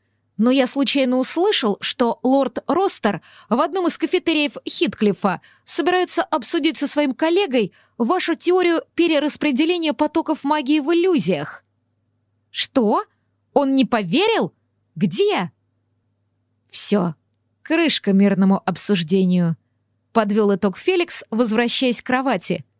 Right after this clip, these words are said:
«Зато у нас есть еще пара часов».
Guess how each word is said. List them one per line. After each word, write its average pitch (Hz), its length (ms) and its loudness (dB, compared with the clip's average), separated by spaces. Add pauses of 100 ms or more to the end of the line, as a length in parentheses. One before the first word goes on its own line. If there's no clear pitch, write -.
(880)
«Зато 196 600 -2
у 214 60 2
нас 214 220 2
есть 208 400 -2
еще 208 340 0
пара 196 280 -2
часов». 240 580 -2